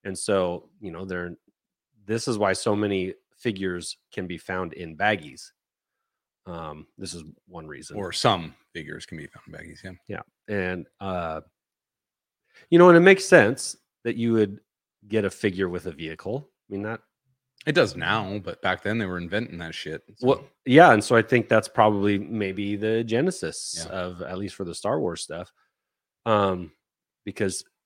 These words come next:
Speaker 1: vehicles came by themselves and figures came by themselves, and then somebody had this
Speaker 2: Seems
Speaker 1: bright
Speaker 2: like a better
Speaker 1: idea. It's
Speaker 2: profit
Speaker 1: like,
Speaker 2: model to me, but yeah.
Speaker 1: "Hey, what if we throw a special offer sticker on it and throw a figure in there too?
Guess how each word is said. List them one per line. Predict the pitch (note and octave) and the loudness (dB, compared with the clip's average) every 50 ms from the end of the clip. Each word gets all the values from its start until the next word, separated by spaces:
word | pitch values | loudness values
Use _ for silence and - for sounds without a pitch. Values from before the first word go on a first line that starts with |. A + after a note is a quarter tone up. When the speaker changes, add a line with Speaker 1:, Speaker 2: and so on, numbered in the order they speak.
| _ _ _ _ _ - | _ _ _ _ _ -2
Speaker 1:
vehicles | G2 A#2+ A#2+ A#2 - A2+ G2+ F#2+ - | 2 4 4 4 4 2 0 0 0
came | - - A2 G#2 G2+ F#2+ F#2+ F2 - _ _ _ _ _ _ _ _ _ _ _ _ - | 0 0 0 0 0 -2 -4 -8 -12 _ _ _ _ _ _ _ _ _ _ _ _ -8
by | F#2+ F#2 | -8 -6
themselves | E2+ F#2 F2+ - - F#2+ E2 E2 G2 G2+ G2 F#2 | -6 -8 -8 -6 -4 -2 -2 -2 -4 -6 -8 -8
and | F2 E2+ D2+ | -10 -12 -10
figures | - - A2+ A2 G#2 F2 D#2+ - | -8 -6 -6 -4 -4 -6 -8 -8
came | - F2+ D#2+ D2+ | -10 -12 -12 -12
by | D2 C#2+ C2+ | -12 -16 -16
themselves, | C2+ D2 - - D2 C#2+ D2 D#2 D#2 D2 | -18 -20 -18 -16 -14 -14 -14 -14 -16 -18
and | D2 D2+ D2+ | -16 -16 -16
then | D2+ D2 C#2+ - | -16 -16 -16 -14
somebody | - - G2 G2 G#2 F#2+ D2+ | -12 -8 -8 -6 -6 -8 -8
had | D#2+ D2 D2 - _ _ _ _ _ _ | -10 -14 -14 -16 _ _ _ _ _ _
this | - - - | -18 -8 -4
Speaker 2:
Seems | G2 G2 F2 | -2 -2 0
Speaker 1:
bright | F#2+ F2+ | 0 -2
Speaker 2:
like | F2 | -2
a | E2+ F2 | 0 4
better | - C#3 | 6 8
Speaker 1:
idea. | B2+ G2+ | 8 8
It's | F#2 | 8
Speaker 2:
profit | F#2 F2+ G#2 F2+ D#2+ | 6 6 4 2 0
Speaker 1:
like, | |
Speaker 2:
model | F#2 F#2 F2+ E2+ E2 E2 | -2 -4 -6 -6 -8 -12
to | - - | -12 -12
me, | E2+ E2 D#2+ D#2 | -12 -12 -12 -10
but | D#2+ D#2+ D#2 | -10 -10 -8
yeah. | F2+ F2 | -4 0
Speaker 1:
"Hey, | A2+ E3+ C#3+ F#2 - - _ _ _ _ _ _ _ | 2 2 2 2 0 -4 _ _ _ _ _ _ _
what | - B2+ C3+ | -4 -4 -2
if | C3 - | -2 -2
we | B2 | -4
throw | A#2 - - C3 | -6 -2 0 0
a | A#2 | 0
special | - - - A#2+ A2+ - - F2+ | 0 -2 -4 -4 -4 -4 -4 -2
offer | F#2+ A#2 C#3 - - F3+ | -2 -2 -2 -4 -6 -8
sticker | - - F2 E2 - E2+ E2 | -6 -4 -6 -6 -6 -6 -10
on | D#2 D#2 E2+ | -8 -8 -8
it | G2 - _ - | -10 -10 _ -12
and | G2+ F#2+ | -14 -6
throw | - A#2 A#2 | -2 0 0
a | A#2 | 0
figure | - - F#3 G3+ F3+ A2 E2+ | 0 -2 -6 -4 -2 -2 -2
in | E2+ E2 | -2 -4
there | E2+ E2+ F2+ | -6 -8 -8
too? | - - F#3+ D#3 - | -8 -6 -6 -6 -6